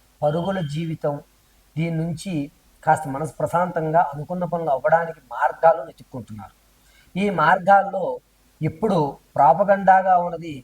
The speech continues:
కరుంగలి మాల. ఈ కరుంగలి మాల వేసుకుంటే అన్ని అద్భుతాలు జరుగుతాయా గురుగారు అంటే, కొంతమంది జరుగుతున్నాయి, కొంతమంది ఎందుకు జరగట్లేదు అనే క్వశ్చన్.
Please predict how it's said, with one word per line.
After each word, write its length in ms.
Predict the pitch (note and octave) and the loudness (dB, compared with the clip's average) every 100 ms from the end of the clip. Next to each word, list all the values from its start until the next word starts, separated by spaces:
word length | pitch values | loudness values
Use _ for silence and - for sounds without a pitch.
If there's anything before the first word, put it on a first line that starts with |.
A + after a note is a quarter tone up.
| _ | _
కరుంగలి 540 | - E3 G3 F3+ F3 F3 | -4 -2 0 0 0 -2
మాల. 260 | C#3 B2+ - _ _ _ _ _ _ _ - | -2 -4 -6 _ _ _ _ _ _ _ -6
ఈ 100 | A#3+ | -6
కరుంగలి 600 | - F3 G3 A3 A3+ A3+ | 0 0 0 0 2 2
మాల 460 | A3 G#3+ G#3+ G#3+ G3+ | 0 2 6 6 4
వేసుకుంటే 540 | E3+ F#3+ A3 G3+ G#3 F#3+ | -2 -12 -12 -12 2 2
అన్ని 220 | F3 G3+ | 2 2
అద్భుతాలు 460 | E3 D#3+ F#3+ G3 F#3+ | 2 2 4 4 4
జరుగుతాయా 460 | F#3+ F#3 F3+ F3 E3+ | -6 4 6 6 2
గురుగారు 440 | E3+ D#3+ D#3 D#3 | -2 4 6 6
అంటే, 600 | D3+ C#3+ - F3+ C3+ C#3+ _ _ _ | 2 -6 -8 -4 -4 -6 _ _ _
కొంతమంది 540 | - D#3+ D#3+ G3+ G3+ G3 | -6 -4 0 0 0 -2
జరుగుతున్నాయి, 380 | F#3 E3 F#3 F3+ | -4 -4 -6 -4
కొంతమంది 440 | D#3+ D#3+ D#3+ F3 | -6 -4 -6 -10
ఎందుకు 260 | D3+ F3 G3+ | -14 -14 0
జరగట్లేదు 580 | E3 D#3 - D#3 D#3 | 2 2 -2 -6 -4
అనే 120 | C#3 C3+ | -6 -6
క్వశ్చన్. 420 | C#3 A#2+ D#3 | -10 -12 -12